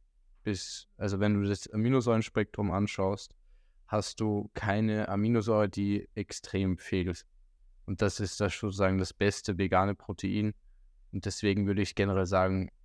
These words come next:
Produkte auf Sojabasis wie Tofu, ähm, oder Ersatzprodukte, m,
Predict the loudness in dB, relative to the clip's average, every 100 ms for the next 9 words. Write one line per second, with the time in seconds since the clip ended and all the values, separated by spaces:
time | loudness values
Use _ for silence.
0 | -14 -6 -4 -4 -4 -4 -4 -2 2 2
1 | 2 0 0 0 -2 -2 -4 -4 -2 -2
2 | 0 0 -2 -2 -2 0 2 0 -2 2
3 | 2 4 2 0 -4 -2 -4 _ 0 2
4 | 2 0 -2 -2 -2